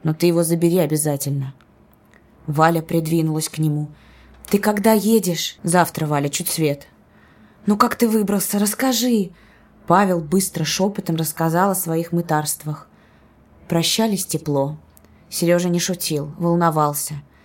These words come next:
«Счастливого пути, Павел. Не забывай нас», с трудом выговорила Валя. Ушли, сразу растаяв в темноте.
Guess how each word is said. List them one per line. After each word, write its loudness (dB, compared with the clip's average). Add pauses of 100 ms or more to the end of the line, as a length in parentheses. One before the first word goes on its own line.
(360)
«Счастливого 0
пути, -4
Павел. -2 (680)
Не 0
забывай 2
нас», -6 (520)
с -8
трудом -2
выговорила -4
Валя. -4 (500)
Ушли, 0 (460)
сразу 0
растаяв -2
в -12
темноте. -2